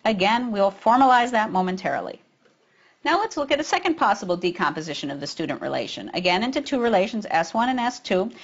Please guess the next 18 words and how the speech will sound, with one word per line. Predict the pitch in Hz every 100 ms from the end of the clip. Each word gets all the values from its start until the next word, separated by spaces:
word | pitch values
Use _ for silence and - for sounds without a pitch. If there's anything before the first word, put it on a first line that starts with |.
| - -
In | 247
the | 254
first | 370 466 -
one, | 320 302
we'll | 269
put | 302 262 269
the | 226
first | 220 285 294 -
bunch | 220 214 190
of |
attributes. | 165 151 - - - -
So | - 165
we'll | 160
put | 160 214 202
the | 180
social | - 247 285
security | 277 254 254 233 240
number, | 226 220 214 214 214